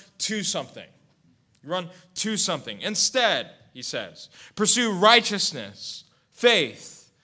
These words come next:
love, and peace. Run to righteousness. See, Christianity doesn't just let you live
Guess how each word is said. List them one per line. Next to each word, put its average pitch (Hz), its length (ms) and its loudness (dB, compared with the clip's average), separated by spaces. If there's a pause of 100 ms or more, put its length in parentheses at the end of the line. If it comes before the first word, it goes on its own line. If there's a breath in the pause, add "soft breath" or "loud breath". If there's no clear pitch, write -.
(220 soft breath)
love, 160 720 6 (360)
and 165 240 -6
peace. - 920 -10 (480)
Run 185 500 -2 (360)
to 156 520 -8 (540)
righteousness. - 960 -14 (1160)
See, - 260 -20 (180)
Christianity 156 960 -10
doesn't 123 300 -14
just 107 340 -18
let 117 240 -12
you 95 220 -20 (1120)
live 110 600 -12